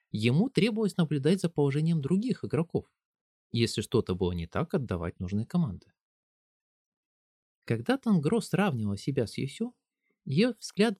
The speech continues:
был слишком поверхностным. Пропасть между ними была намного больше, чем она могла себе представить.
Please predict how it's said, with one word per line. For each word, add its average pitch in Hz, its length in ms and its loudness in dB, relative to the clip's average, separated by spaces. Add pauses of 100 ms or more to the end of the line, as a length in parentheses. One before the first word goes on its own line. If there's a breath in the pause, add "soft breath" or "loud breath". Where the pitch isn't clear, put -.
был 208 140 4
слишком 190 800 0
поверхностным. - 880 -4 (920)
Пропасть 151 560 2
между 110 300 0
ними 147 360 4 (160)
была 110 260 2
намного 151 440 2
больше, 143 440 2
чем 95 240 -2
она 98 200 -2
могла 104 280 -2
себе - 260 -4
представить. - 680 -8